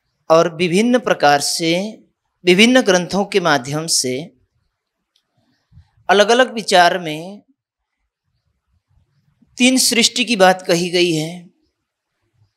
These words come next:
नारायण की सृष्टि है,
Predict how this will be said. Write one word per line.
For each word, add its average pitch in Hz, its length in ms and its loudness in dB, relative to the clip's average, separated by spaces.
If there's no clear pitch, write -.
नारायण 190 460 2
की 233 140 -12
सृष्टि 202 500 -8
है, 220 340 -10